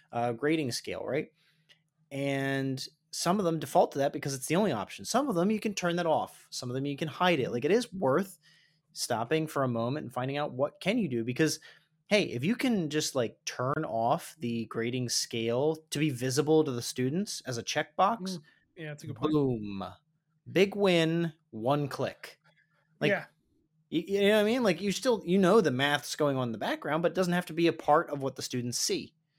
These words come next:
Speaker 1: You can change what the, the language you're s-, using with them and what they are seeing in the learning system. And then you can focus your conversations with them on more practical conversations, like,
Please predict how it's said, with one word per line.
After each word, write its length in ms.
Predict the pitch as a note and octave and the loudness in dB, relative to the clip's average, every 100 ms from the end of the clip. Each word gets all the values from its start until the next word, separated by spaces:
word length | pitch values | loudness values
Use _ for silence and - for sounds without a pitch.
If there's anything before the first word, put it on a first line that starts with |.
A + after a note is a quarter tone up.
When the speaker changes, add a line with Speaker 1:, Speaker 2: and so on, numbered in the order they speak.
| _ _ - | _ _ -6
Speaker 1:
You 120 | C3+ | -4
can 160 | C#3 | -2
change 640 | B2+ - E3 E3 D#3+ D#3 C3+ | -2 0 2 2 2 2 0
what 180 | C#3 - - _ | -2 -2 -20 _
the, 200 | C3+ B2+ | -2 0
the 140 | B2+ A#2+ | 0 -4
language 540 | A#2+ C3 D3+ D#3+ D3 | -2 -2 0 0 0
you're 100 | D3 | -2
s-, 220 | D3 - - | -2 -6 -4
using 300 | D3 D3+ D3 | -2 -2 -4
with 140 | D3 | -4
them 380 | C#3+ C#3 C#3 C3+ - - _ | -2 -2 -2 -6 -14 -20 _
and 140 | A#2+ B2 | -6 -2
what 240 | B2 A#2 | -2 -4
they 200 | B2 C#3 | 0 4
are 100 | C#3 | 4
seeing 320 | C3 C#3 C3 | 2 -2 -2
in 80 | B2 | -2
the 60 | A2 | -4
learning 360 | A2 C3 D#3 D3 | -2 -2 0 -2
system. 600 | - D3 - C#3+ C#3 C3+ _ _ _ - | -4 -4 -2 -2 -2 -8 _ _ _ -8
And 280 | B2+ B2+ C3 | -2 0 0
then 180 | C3 | 0
you 120 | C3+ C3+ | -2 -2
can 160 | D3+ | -4
focus 600 | C3+ - C#3 D#3+ D#3+ D3 - | -6 -2 2 2 2 -2 -2
your 60 | |
conversations 720 | C3 A#2+ A2 A2 E3+ B2 B2+ G#2 | -4 -4 -4 -4 -4 -4 -8 -12
with 140 | G2+ | -10
them 180 | A#2+ B2+ | -6 -6
on 240 | A2+ A#2 | -4 -6
more 340 | A#2 A2+ A#2 A#2 | -4 -4 -2 -4
practical 520 | - G#2 G#2+ - A2+ | -4 -4 -4 -6 -14
conversations, 760 | - A2 A#2 G#3+ A3+ B2 G2+ - | -8 -8 -4 -2 0 -2 -8 -10
like, 480 | A2+ A2 G2 C#3+ | -4 -2 -2 -2